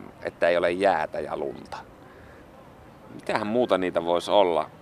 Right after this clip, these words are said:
Ainakin se kesällä, ö, olipa se sää mikä tahansa, niin ihmisen kaipuu siihen lämpöön. Ja se, niinku, tavallaan vähintäänkin kaiho sitä kesää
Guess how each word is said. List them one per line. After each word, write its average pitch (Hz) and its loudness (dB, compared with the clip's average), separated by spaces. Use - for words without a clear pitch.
Ainakin 160 2
se 143 0
kesällä, 139 6
ö, 82 -4
olipa 143 2
se 131 -2
sää 156 4
mikä 107 2
tahansa, 123 2
niin 90 -4
ihmisen 117 -2
kaipuu 131 4
siihen 92 -2
lämpöön. 82 0
Ja 85 -6
se, 85 0
niinku, - -14
tavallaan 87 4
vähintäänkin 95 -2
kaiho 117 6
sitä 78 -4
kesää 95 4